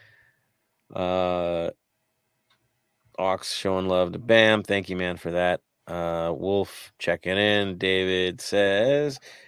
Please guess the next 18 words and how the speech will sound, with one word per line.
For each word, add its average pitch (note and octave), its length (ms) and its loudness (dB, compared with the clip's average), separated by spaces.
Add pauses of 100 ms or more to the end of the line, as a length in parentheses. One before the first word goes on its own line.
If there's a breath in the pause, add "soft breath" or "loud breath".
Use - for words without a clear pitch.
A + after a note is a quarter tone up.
"Anyone A#2 300 0
who A2+ 60 0
needs A2 240 0
rest G2+ 220 2
should F#2 120 -10
sit F#2+ 160 -4
out. F2 220 0
Anyone F#2 300 -6
who F2+ 120 -6
should, F2 320 -10 (320)
anyone G2 280 -2
else F#2+ 140 0
should F#2 280 -8
play. F2 260 -2
Keep - 340 -12
it E2 220 -4
in F2 220 -8
rhythm." F2 560 -2